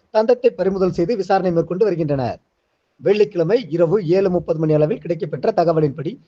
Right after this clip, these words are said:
திண்டுக்கல் மாவட்டம் சிறுமலையைச் சேர்ந்தவர் பெருமாள். இவர் பன்றிமலை அருகே பலாப்பழம் தோட்டத்தை குத்தகைக்கு எடுத்து விவசாயம் செய்து வந்தார். சில நாட்களுக்கு முன்பு யானையின் தந்தம் கிடைத்ததாக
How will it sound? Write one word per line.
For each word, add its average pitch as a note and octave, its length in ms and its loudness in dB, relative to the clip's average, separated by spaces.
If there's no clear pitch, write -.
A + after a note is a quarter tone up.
திண்டுக்கல் A3 420 0
மாவட்டம் F#3 440 0
சிறுமலையைச் G3+ 500 -2
சேர்ந்தவர் E3 360 0
பெருமாள். D#3 400 0
இவர் C4+ 280 2
பன்றிமலை G3+ 480 2
அருகே F3 300 2
பலாப்பழம் G3+ 500 0
தோட்டத்தை E3 400 -4
குத்தகைக்கு G3 540 0
எடுத்து D#3+ 300 0
விவசாயம் F#3+ 480 0
செய்து D#3+ 180 0
வந்தார். C3 360 -6
சில B3 140 4
நாட்களுக்கு C4 460 0
முன்பு G3 280 -2
யானையின் F#3+ 440 0
தந்தம் F3+ 240 -6
கிடைத்ததாக D#3 560 0